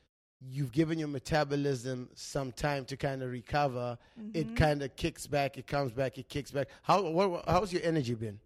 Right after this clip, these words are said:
Speaker 2: Oh my gosh, so much better. I definitely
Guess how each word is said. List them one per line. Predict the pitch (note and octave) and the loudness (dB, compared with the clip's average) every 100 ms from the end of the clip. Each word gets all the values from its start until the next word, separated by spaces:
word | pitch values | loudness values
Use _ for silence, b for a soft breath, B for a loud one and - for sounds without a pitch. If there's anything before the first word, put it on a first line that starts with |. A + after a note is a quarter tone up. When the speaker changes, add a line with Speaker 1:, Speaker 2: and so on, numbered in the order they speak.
| _ - - | _ -14 -6
Speaker 2:
Oh | C#4 A#3+ | -4 -4
my | A3+ | -4
gosh, | B3 G3 - | -6 -6 -8
so | - A3 | -12 -10
much | G#3+ - | -10 -10
better. | A3 G3 C#3+ F#3+ G#3 G#3+ G#3+ B B - | -10 -8 -12 -12 -10 -10 -10 B B -8
I | A3 | -6
definitely | A3 A3 A#3 A#3 A#3 A3+ A3 A3 G#3+ G#3 | -2 -4 -4 -6 -4 -6 -4 -4 -4 -4